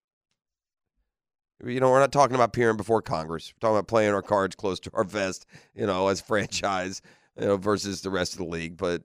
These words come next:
but surely we've at the, to, to, to very least been misled a little bit, right?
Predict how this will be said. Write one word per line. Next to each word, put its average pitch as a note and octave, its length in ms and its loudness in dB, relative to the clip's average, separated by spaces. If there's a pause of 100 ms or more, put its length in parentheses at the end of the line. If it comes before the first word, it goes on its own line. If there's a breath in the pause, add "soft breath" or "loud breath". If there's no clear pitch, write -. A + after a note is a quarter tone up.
but A2+ 180 -8
surely A#2+ 480 0
we've G#2 380 -2
at G#2+ 200 2
the, A2 320 -2 (100)
to, A2 180 -6
to, - 280 -10
to A2 240 -14 (560)
very C#3+ 280 0
least C3+ 280 -8
been G#2 140 -4
misled D#3+ 460 0
a A#2+ 40 0
little G2+ 220 -4
bit, F2 340 -4
right? C3 280 0